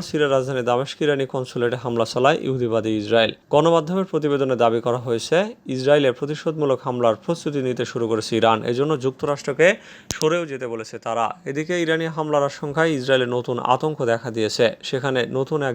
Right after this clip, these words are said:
যুদ্ধের দামামা বেজে উঠেছে। এই আবহে আমরা জেনে নিয়ে আসুন ইরান এবং ইসরায়েলের কার কত সামরিক শক্তি। অত্যাধুনিক অস্ত্র এবং প্রযুক্তির দিক থেকে ইসরায়েল বিশ্বের অন্যতম শক্তিশালী দেশ। সাম্প্রতিক বছরগুলোতে ইরানও সামরিক প্রযুক্তিতে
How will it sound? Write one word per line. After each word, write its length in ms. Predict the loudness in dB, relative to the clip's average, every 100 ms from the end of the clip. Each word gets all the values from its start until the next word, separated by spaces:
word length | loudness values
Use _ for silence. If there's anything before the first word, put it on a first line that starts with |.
| -4
যুদ্ধের 280 | -4 0 2
দামামা 320 | 6 6 6 4 2 0
বেজে 280 | 2 4 4
উঠেছে। 340 | 2 -2 4 4 2 _ _ 4 6
এই 80 | 6 4
আবহে 300 | 2 4 2 0
আমরা 160 | 0 0
জেনে 220 | 0 -2 0
নিয়ে 160 | 0
আসুন 240 | 0 -2 -4 -2
ইরান 160 | 0 0 -2
এবং 100 | -2 -2
ইসরায়েলের 400 | 2 4 4 2 0
কার 140 | -2 -2
কত 120 | -4 -4 -4
সামরিক 340 | -2 0 -2 -4
শক্তি। 300 | -6 0 2 2 0 0 2
অত্যাধুনিক 420 | 2 0 0 0
অস্ত্র 220 | 0 0 0
এবং 100 | 0 0
প্রযুক্তির 420 | 0 0 -2 -4 0
দিক 140 | -2
থেকে 200 | 0 2 2 4
ইসরায়েল 300 | 6 6 6
বিশ্বের 280 | -2 -2 -2 0
অন্যতম 300 | -2 -2 -6 -8 -6
শক্তিশালী 520 | -8 -6 -2 0 4 6
দেশ। 140 | 4 2 -8 -10 0
সাম্প্রতিক 400 | 2 2 0 0
বছরগুলোতে 560 | 0 0 -2 0 2 0 0
ইরানও 280 | 2 2 2 -2
সামরিক 320 | -2 0 2 0
প্রযুক্তিতে 440 | -2 -4 -4 0